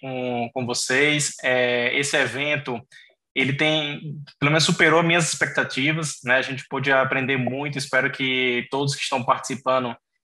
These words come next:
em estar com a audiência de cerca de quinhentas pessoas desde o início do evento, isso é muito relevante.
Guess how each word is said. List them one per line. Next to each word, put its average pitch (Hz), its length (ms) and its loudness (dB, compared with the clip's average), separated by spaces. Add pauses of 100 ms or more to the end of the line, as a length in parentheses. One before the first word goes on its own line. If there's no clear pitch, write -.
em 117 60 -6
estar 123 180 2
com 139 60 0
a 135 60 4
audiência 135 420 0
de - 40 -10
cerca 135 220 -2
de 139 60 -8
quinhentas 139 320 -6
pessoas 135 440 0
desde 127 280 0
o - 20 -4
início 127 260 -4
do 127 60 2
evento, 123 320 0
isso 139 100 -4
é 127 40 -2
muito 131 720 -4
relevante. 131 840 -2